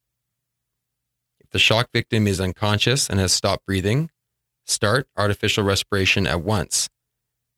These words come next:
Do not stop until a medical authority instructs you to stop. Lockout. A lockout or tagout system,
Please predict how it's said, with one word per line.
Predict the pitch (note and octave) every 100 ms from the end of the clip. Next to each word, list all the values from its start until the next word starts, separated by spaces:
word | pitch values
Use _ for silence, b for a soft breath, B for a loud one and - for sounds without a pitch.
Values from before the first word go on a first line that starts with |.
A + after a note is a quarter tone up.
| -
Do |
not | A2+ B2
stop | - C3 G#2+ -
until | G#2 -
a | G2
medical | F#2+ G#2 G#2+ G#2+
authority | - G2+ F#2+
instructs | F2 F2 - F2 -
you | D#2
to | F2
stop. | - C2 - - _ _ _ _ _ _ _ _ _ _ _ _ _ _ _ _ _ _ _ _ _ _ _ _ _ _ _ _ _
Lockout. | - A#2 G#2 E2 - _ _ _ _ _ _ _ _ _ -
A |
lockout | G2+ A2+ - E3+ F3+
or | C#3
tagout | C#3 - A2 G2+ E2+
system, | - F2 - F2 C3+